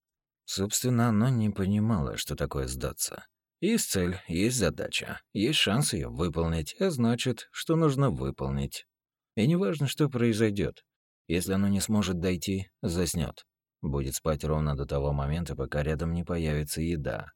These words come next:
Или же все ресурсы организма исчерпаются, и оно отключится.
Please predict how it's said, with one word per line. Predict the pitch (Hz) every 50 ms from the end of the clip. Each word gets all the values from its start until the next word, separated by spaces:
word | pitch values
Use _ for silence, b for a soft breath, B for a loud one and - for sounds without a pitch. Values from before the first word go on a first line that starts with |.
| _ _ _ _ _ _ _ _ _
Или | - 160 170 143
же | 120 110 107 82
все | - - - - 110 87
ресурсы | 71 58 - - - 73 67 - - -
организма | 60 60 60 65 73 73 - 98 80 69 69
исчерпаются, | 69 - - - - - - 131 - 90 - - 80
и | 78
оно | 76 78 85 87 87 78 - _ _ -
отключится. | 95 87 - - - 104 85 80 73 - - - - - - - -